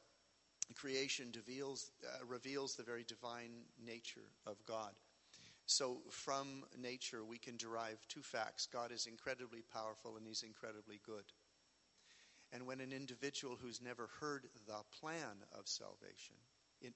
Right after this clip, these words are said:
this is my opinion. I'm not saying I'm right, but this is how I figure it out. When an individual somewhere has never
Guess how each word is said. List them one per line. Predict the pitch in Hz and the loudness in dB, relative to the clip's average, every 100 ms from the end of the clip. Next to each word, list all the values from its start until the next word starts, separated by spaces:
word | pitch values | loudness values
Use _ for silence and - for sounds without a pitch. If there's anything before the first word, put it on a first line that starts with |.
| 127 | 2
this | 147 | 2
is | 117 127 | 2 0
my | 113 | 0
opinion. | 107 - 95 92 98 | -2 -6 -8 -8 -10
I'm | - 113 | -8 -6
not | 107 - | -2 0
saying | - 98 104 | -2 -4 -12
I'm | 104 | -8
right, | 104 98 - | -6 -6 -10
but | - - | -14 -8
this | 113 - | 0 2
is | - | 2
how | 113 101 | 0 0
I | 95 95 - - - | 0 -2 -8 -20 -6
figure | 120 104 95 | -4 -2 -2
it | 101 | 0
out. | 107 - - - - - | 0 0 -10 -16 -14 -2
When | 131 | 0
an | 131 | 2
individual | 143 160 135 139 135 127 110 | 2 2 2 2 2 0 4
somewhere | - 156 143 120 110 | 6 6 4 0 -2
has | 117 113 | -2 -2
never | 127 135 123 | -2 -2 -4